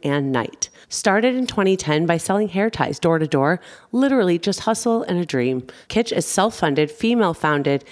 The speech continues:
and now carried in over twenty thousand retail locations. I've never used satin pillowcases before, and I am a changed woman. I'm obsessed with them now. My pillowcases are so soft, beautiful to look at,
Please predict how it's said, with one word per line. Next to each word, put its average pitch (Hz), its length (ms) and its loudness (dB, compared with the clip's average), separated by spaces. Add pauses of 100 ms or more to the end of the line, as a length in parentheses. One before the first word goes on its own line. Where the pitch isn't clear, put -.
(160)
and 165 140 0
now 196 160 2
carried 170 360 0
in 151 120 -2
over 151 140 -2
twenty 202 500 -2
thousand 156 520 0
retail 135 300 0
locations. 127 680 -2 (200)
I've 175 180 0
never 190 240 2
used 214 240 2
satin 160 300 0
pillowcases 156 580 0
before, 208 540 0
and 147 100 0
I 143 100 2
am 160 140 2
a 135 80 2
changed 143 460 -2
woman. 127 400 -2 (320)
I'm 180 140 0
obsessed 185 420 -2
with 139 100 -4
them - 160 -2
now. - 240 -4 (300)
My 139 100 2
pillowcases 214 600 2
are 143 120 -2
so 185 320 0
soft, 156 520 -2
beautiful 202 400 0
to - 140 -8
look 127 180 0
at, 131 220 -2